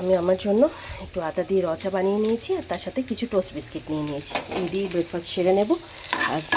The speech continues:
এদিকে দুপুরে রান্নাটা বসিয়ে দিয়েছি। এখানে হচ্ছে ভেন্ডি ভাজা, প্রেশার কুকারে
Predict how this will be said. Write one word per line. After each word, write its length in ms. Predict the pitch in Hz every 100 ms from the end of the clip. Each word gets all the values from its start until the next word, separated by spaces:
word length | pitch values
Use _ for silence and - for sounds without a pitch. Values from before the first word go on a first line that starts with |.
| - 165
এদিকে 220 | 165 233 190
দুপুরে 260 | 165 196 233
রান্নাটা 340 | 220 311 - 226
বসিয়ে 300 | 165 165 220 220
দিয়েছি। 280 | 240 247 339 - - - 359 359 359 359 359 349 - - 320 - - - - - - 180
এখানে 200 | 190 190
হচ্ছে 200 | 175 - 160
ভেন্ডি 240 | 190 185 226
ভাজা, 240 | 247 226 320 - - - -
প্রেশার 260 | 170 196 180
কুকারে 300 | 175 185